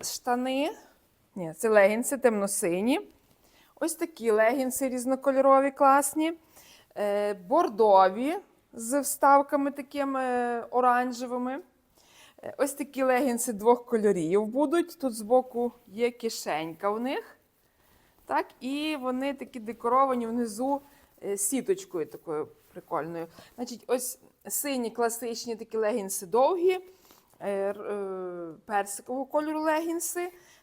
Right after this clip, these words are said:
Так, ось такі прикольні будуть легінси в лоті. Сірі. Сірі класичні легінси.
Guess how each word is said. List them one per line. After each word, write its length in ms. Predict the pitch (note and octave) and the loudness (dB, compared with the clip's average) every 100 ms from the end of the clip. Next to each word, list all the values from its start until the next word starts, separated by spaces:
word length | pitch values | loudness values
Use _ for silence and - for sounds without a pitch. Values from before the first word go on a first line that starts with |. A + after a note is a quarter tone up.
| _ | _
Так, 320 | - F#3+ D#3+ - | 0 0 0 -2
ось 240 | D4+ D#4+ | -2 -2
такі 800 | - D#4 D#4 - G#3 F#3+ G3+ C#4 D#4 _ | 0 0 0 -10 -8 -6 0 0 -2 _
прикольні 640 | C#4+ C#4+ - D4 D4 D4+ | -10 -6 2 4 4 0
будуть 320 | D4+ D#4 D#4 D#4 | 0 -2 -2 0
легінси 540 | D4 D#4+ D#4+ D#4+ D#4+ | 2 2 -2 -4 -6
в 40 | |
лоті. 540 | D4 D4+ D4+ D#4 E4 E4+ E4+ _ _ _ _ _ _ _ _ _ _ _ _ | -6 0 0 0 -2 -2 -4 _ _ _ _ _ _ _ _ _ _ _ _
Сірі. 680 | - - B3+ G#3 D#3 D3+ F3 _ _ _ - | -2 0 0 0 -2 -4 -12 _ _ _ -12
Сірі 340 | - D#4 C#4+ | -6 -4 -4
класичні 540 | A#3+ A#3 C4+ C#4 C4 | -4 -6 -6 -8 -8
легінси. 560 | G#3 E3+ F3+ E3+ - | -6 -6 -8 -12 -14